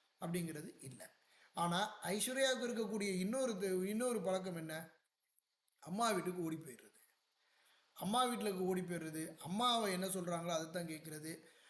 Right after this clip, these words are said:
அம்மா வீட்டிலேயே வாழ வேண்டியது. அதற்கப்புறம் எப்படிங்க எந்த புருஷங்க ஏத்துப்பான் அப்படிங்கிற ஒரு கேள்வி நியாயமான ஒரு கேள்வி. அதற்கு அடுத்த கட்டமாக ரஜினியினுடைய சொத்துக்களை அடைவதற்காகத்தான்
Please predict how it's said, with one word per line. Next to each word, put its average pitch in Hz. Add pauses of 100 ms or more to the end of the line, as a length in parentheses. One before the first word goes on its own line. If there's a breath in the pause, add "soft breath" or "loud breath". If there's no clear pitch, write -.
(140)
அம்மா 233
வீட்டிலேயே 196 (340)
வாழ 180
வேண்டியது. 151 (640)
அதற்கப்புறம் 214
எப்படிங்க 240
எந்த 226
புருஷங்க 226
ஏத்துப்பான் 175 (180)
அப்படிங்கிற 180
ஒரு 151
கேள்வி 170
நியாயமான 160
ஒரு -
கேள்வி. - (720 loud breath)
அதற்கு 233
அடுத்த 285
கட்டமாக 214
ரஜினியினுடைய 262
சொத்துக்களை 240
அடைவதற்காகத்தான் 196